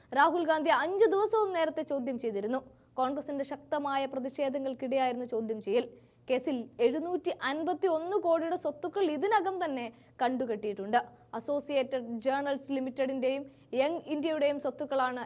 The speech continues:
എൻഫോഴ്സ്മെന്റ് ഡയറക്ടറേറ്റ് കണ്ടുകെട്ടിയത്. അസോസിയേറ്റഡ് ജേർണൽ ലിമിറ്റഡിന്റെ ഡൽഹി,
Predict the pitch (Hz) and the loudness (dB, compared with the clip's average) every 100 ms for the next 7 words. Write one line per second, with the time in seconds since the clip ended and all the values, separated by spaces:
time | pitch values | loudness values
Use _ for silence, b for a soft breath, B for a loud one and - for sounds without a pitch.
0 | - 254 247 269 262 262 247 247 247 247 | -8 -8 -2 -2 -2 -6 -2 -2 -2 -6
1 | 233 208 214 214 226 240 196 190 202 240 | -8 -8 -8 -8 -6 -6 -6 -4 0 0
2 | - B B 214 220 294 285 294 277 277 | -2 B B -8 -4 -4 -2 -2 0 0
3 | 262 220 269 285 294 285 285 269 277 269 | -4 -2 -2 0 -2 -4 -6 -2 -2 -2
4 | 254 233 269 240 | -2 -2 -2 -4